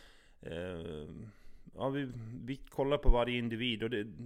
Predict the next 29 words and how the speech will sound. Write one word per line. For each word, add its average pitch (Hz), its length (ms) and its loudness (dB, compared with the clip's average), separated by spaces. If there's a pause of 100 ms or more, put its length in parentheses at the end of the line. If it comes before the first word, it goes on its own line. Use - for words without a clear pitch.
egentligen 135 420 0
det 127 100 4
vi 127 140 4
är 123 40 4
mest - 580 -4
stolta 113 440 -2
över, 110 180 2
det 117 100 0
är 127 40 4
väl 127 160 0
att 113 160 -2
vi 107 80 -4
hade 107 220 0
en 110 80 -2
ganska 107 280 -4
bra 110 180 0
bredd. 110 380 0
Vi 104 100 -4
hade 113 220 -2
väl 107 220 -2
fyra 110 320 0
eller 113 120 2
fem 113 280 -2
hästar 117 320 -4
som 107 160 -6
sprang 104 260 -6
in 104 100 -6
över 101 180 -6
tvåhundratusen. 104 760 -8